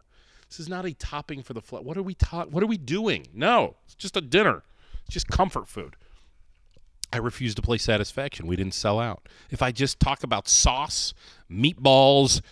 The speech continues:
chicken parm, and garlic bread, we'll sell that class out for years. I try something different,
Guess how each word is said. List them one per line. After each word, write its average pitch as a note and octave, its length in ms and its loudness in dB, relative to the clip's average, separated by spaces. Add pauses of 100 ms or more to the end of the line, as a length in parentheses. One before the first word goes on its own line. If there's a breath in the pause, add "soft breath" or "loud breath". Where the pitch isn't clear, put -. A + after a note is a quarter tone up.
(100)
chicken E3 420 2
parm, D3+ 340 4
and B2 140 0
garlic B2 380 0
bread, F#3 260 -2 (220 loud breath)
we'll C3 80 -2
sell C#3+ 240 4
that C#3+ 160 4
class C3+ 240 2
out B2+ 160 2
for A#2+ 80 -6
years. A2+ 480 -4 (580 soft breath)
I G2 80 2
try B2+ 220 4
something B2 320 0
different, C#3+ 420 0